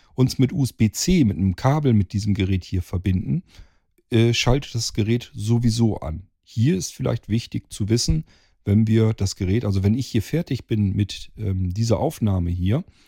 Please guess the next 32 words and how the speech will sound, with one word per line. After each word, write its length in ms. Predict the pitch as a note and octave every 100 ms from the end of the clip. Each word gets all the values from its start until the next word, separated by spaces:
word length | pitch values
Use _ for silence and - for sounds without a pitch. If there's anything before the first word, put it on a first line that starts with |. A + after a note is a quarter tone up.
| _ _
um 100 | G#2
euch 260 | G#2+ F#2+ -
das, 420 | G2+ G2+ - - - - -
äh, 420 | F#2 F#2 F#2 G2 -
Festival 460 | - A#2 - G#2
Studio 340 | G2+ - C3 A#2
zu 160 | -
zeigen, 520 | - - C3+ B2 G#2 F3 - - _ -
wenn 80 | G#2+
ich 80 |
dann 340 | - B2 C3 B2+
das 340 | - G#2+ - -
Gerät 300 | G#2 A#2 A#2+
vom 260 | - A2
iPhone 360 | A2 A2+ - -
abziehe, 500 | C3 - - D3+ D#3
bleibt 280 | - A#2 -
das 160 | A#2
Gerät 320 | - A2+ A2+
an. 200 | - C3+
Wir 100 | G#2
müssen 220 | F#2+ A2 C3
es 80 |
also 220 | - A2 A2
dann 200 | G#2+ A#2+
nochmal 260 | A2 G#2+
separat 560 | G2 G2 G2 F#2 F#2+ -
ausschalten. 680 | E2+ E2+ - C#2+ C2+ D2 - _ _ _ _ _ _ _ _ _ - - _ _ _ _ _ -
Und 340 | C#3+ C#3 -
damit 460 | A2 B2+ E3+ - -
haben 340 | A2 C3 C3+
wir 380 | C3+ D3 C#3+